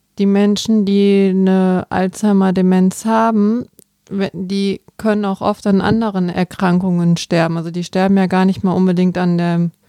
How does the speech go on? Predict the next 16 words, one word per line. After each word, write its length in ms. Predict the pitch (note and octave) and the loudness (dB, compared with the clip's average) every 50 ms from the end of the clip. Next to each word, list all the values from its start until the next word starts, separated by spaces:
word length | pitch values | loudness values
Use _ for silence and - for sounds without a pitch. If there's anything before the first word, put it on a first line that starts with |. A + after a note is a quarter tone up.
| _ _ _ _ _ _ _ _ _ _ _ | _ _ _ _ _ _ _ _ _ _ _
Alzheimer 640 | - F#3+ G3 G3 - - A3 G#3+ G#3 G#3 G#3+ G#3 | -2 -2 -2 -2 -4 -4 -2 0 0 0 0 0
oder 100 | G3+ F#3+ | 0 0
an 140 | F3+ F3+ F3+ | 0 0 0
der 100 | F3+ F3 | 0 0
Demenz 720 | E3+ F3+ F3 F3 F3+ F3+ F#3+ G#3+ G#3+ - - - - - - _ _ _ - | 0 0 0 2 2 2 0 0 -2 -4 -10 -18 -20 -20 -20 _ _ _ -12
selber, 640 | F#3+ F3 F#3 F#3 F#3+ G3 G3+ G#3+ A3 A#3 A#3+ A#3 A3 | -6 -2 -2 0 0 0 0 -2 -2 -4 -6 -6 -6
sondern 320 | G3+ G3 F#3+ F#3 F#3 - | -4 -2 0 0 0 0
oft 200 | D3+ G3 G3 - | -2 -4 -4 -2
an 120 | G#3 F#3+ F3+ | -2 0 0
anderen 420 | - G3 G#3 A3 A#3 A3 G3+ F3+ | 0 0 2 2 2 2 0 0
Erkrankungen, 800 | E3+ E3 E3+ - - - F#3 F3+ F3+ F3 - G3+ G#3+ A3 A3 A3 | 0 0 -2 -4 -4 -2 0 0 0 0 -2 -2 0 0 0 0
weil 280 | G3+ G3+ F#3+ F#3 F#3 F3+ - _ _ _ _ _ - - _ _ _ _ | 0 0 0 0 -2 -4 -6 _ _ _ _ _ -20 -20 _ _ _ _
zum 240 | - - G3+ G3+ G3 | -10 -4 -2 0 0
Beispiel, 560 | G3 G3 G3 G3+ G3 - - G#3 G3 F#3+ F3 | 0 0 -2 -4 -6 -8 -6 -4 -4 -2 0
wenn 180 | F#3 F#3 F#3 F#3 | 0 0 0 2
dann 360 | F#3 F#3 F3+ F#3 F#3 F#3 | 2 2 2 2 0 0